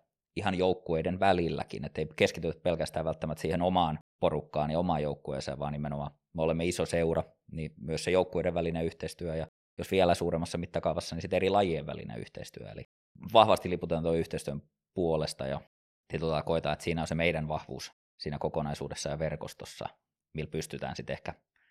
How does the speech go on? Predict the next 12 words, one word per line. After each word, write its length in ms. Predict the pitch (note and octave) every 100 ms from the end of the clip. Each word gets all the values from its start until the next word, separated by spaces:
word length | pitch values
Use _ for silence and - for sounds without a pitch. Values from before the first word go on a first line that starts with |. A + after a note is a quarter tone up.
| _ -
luomaan 340 | A#2 A#2 G#2
sellaisia 340 | B2+ B2 C3 A#2
mahdollisuuksia 760 | A#2+ A2+ G2+ F#2 G2 - G2
jokaiselle 500 | F#2+ F#2+ F2+ F2+ F2+ - - -
harrastaa 420 | G#2 F#2 F2 -
sitä 300 | E2+ F2+ F2+
omaa, 360 | F2 F2+ E2 D2+
omaa 300 | G#2 G2 F2+
lajiaan 380 | E2 E2 E2 D#2+
omalla 280 | E2 D#2+ D2+
tavallaan. 600 | - D2+ C#2+ C2 G#1
Et 80 | G1+